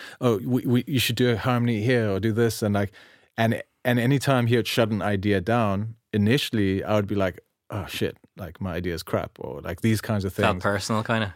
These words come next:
Speaker 1: Yeah, and I, I'm, I would say I'm very fortunate to be in a position now where, like, in a creative situation, if somebody doesn't like an idea, I can, like, literally water off the back. I'm like, "Okay, cool, let's go next, da, da, da." So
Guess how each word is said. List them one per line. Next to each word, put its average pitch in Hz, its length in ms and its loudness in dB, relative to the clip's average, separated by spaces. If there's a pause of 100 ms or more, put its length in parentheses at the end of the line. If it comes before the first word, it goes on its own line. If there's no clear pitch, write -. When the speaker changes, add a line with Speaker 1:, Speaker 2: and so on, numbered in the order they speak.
Speaker 1:
Yeah, 131 420 4
and 127 360 2 (1200)
I, 123 160 4
I'm, 110 280 0 (460)
I 117 120 4
would 120 140 0
say 113 160 4
I'm 104 180 0
very 104 220 2
fortunate 110 460 0
to - 100 -10
be 104 100 0
in 101 80 2
a 92 60 -2
position 98 380 -2
now 98 240 2
where, 92 380 0
like, 92 200 -6
in 104 140 -2
a 101 60 0
creative 95 380 -2
situation, 98 720 -2
if 87 120 -6
somebody 98 500 0 (160)
doesn't 101 240 0
like 98 240 0
an 117 80 0
idea, 98 460 0
I 101 120 -4
can, 101 140 0
like, 90 180 -2
literally 101 380 -2
water 98 240 0
off - 100 -6
the 90 80 -8
back. 78 220 -6
I'm 90 60 -8
like, 92 120 -8
"Okay, 135 140 2
cool, 143 260 -2
let's 120 140 -2
go 120 140 2
next, 107 280 0
da, 110 80 0
da, 110 100 2
da." 107 180 2 (400)
So 117 300 4